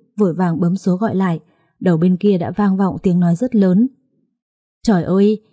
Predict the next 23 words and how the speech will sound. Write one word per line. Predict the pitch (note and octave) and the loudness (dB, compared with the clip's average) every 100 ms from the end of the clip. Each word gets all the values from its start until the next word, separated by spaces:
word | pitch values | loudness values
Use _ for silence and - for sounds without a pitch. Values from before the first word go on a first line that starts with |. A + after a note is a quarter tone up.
| _ | _
bà | - F#3 | -2 0
bỏ | E3+ D#3+ | 0 0
bom | G#3+ G#3 | 2 2
tôi | A3+ | 2
đấy | A3+ B3+ | 2 2
à? | A3 E3+ D3 _ _ _ _ | 0 -2 -6 _ _ _ _
Tối | F#3 | 2
nay | F#3+ F#3+ | 2 0
bà | F#3+ F3 | -2 -2
đi | G3+ | -2
đâu | G3 G#3+ G#3+ - _ - | 2 2 2 -2 _ -2
mà | A3 F#3+ | 0 0
tới | F#3 G3 | 2 2
nhà | B3+ G3 | 2 0
thì | F#3+ | -2
thấy | F#3+ | -4
khóa | G#3 G#3 - | -2 -4 0
cửa, | C4 F3 C3+ _ _ | 0 0 -4 _ _
gọi | G3 F3+ | -4 0
điện | F3+ | 0
không | F#3+ A#3 | 0 2
nghe | A3+ | 4
máy?" | A#3 G#3 A3+ | 4 2 0